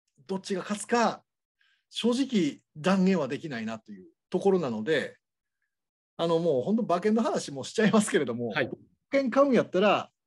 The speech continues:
Speaker 1: えーと、イグナイターとシャマルを一着、二着で固定して、三着にラプタス一頭っていう。結局だから、二点になる。
Speaker 2: 二点。
Speaker 1: う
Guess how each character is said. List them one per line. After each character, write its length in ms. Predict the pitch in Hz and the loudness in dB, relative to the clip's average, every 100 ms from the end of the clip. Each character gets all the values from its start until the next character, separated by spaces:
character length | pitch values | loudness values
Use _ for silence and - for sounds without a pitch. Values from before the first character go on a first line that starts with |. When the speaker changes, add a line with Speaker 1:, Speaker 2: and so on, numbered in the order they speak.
| _ _ _ _ - | _ _ _ _ -2
Speaker 1:
え 140 | 165 | 0
ー 80 | 160 | 0
と、 200 | 165 160 | 0 0
イ 100 | 175 | 2
グ 100 | 220 | 2
ナ 100 | 214 | 2
イ 60 | 196 | 0
タ 100 | 165 | -4
ー 20 | |
と 120 | 165 | -6
シ 120 | - | -6
ャ 60 | 202 | -2
マ 140 | 202 | -2
ル 160 | 196 240 | -2 0
を 240 | 247 170 _ _ | 0 -2 _ _
一 100 | 185 | -14
着、 220 | - 156 | -8 -6
二 100 | 180 | -6
着 280 | 165 147 170 | -4 -4 -2
で 80 | 190 | -4
固 180 | - 143 | -4 -4
定 200 | 139 127 | -2 -4
し 100 | - | -2
て、 380 | 226 202 - _ _ _ _ | 2 4 2 _ _ _ _
三 240 | - 180 165 | -8 -6 -6
着 200 | 135 190 | -2 2
に 120 | 208 | 2
ラ 120 | 120 | 0
プ 100 | - | -6
タ 120 | 117 | -12
ス 140 | - 185 | -6 -6
一 160 | 170 _ - | -6 _ -2
頭 160 | 180 | 0
っ 100 | 202 | 0
て 80 | - | -6
い 160 | 92 90 | -14 -16
う。 80 | _ _ _ _ _ _ _ _ _ _ _ | _ _ _ _ _ _ _ _ _ _ _
結 180 | - 180 _ | -8 -8 _
局 240 | 220 214 | -6 -2
だ 100 | 208 | -2
か 140 | 185 123 | 0 -2
ら、 380 | 110 101 85 _ _ _ _ 180 | -2 -4 -8 _ _ _ _ -2
二 120 | 196 | 0
点 160 | 156 110 | 0 -2
に 80 | |
な 120 | 110 107 | -4 -2
る。 20 | |
Speaker 2:
二 880 | 120 - - _ _ _ _ - | -2 -2 -18 _ _ _ _ -12
点。 20 | |
Speaker 1:
う 60 | 139 | -8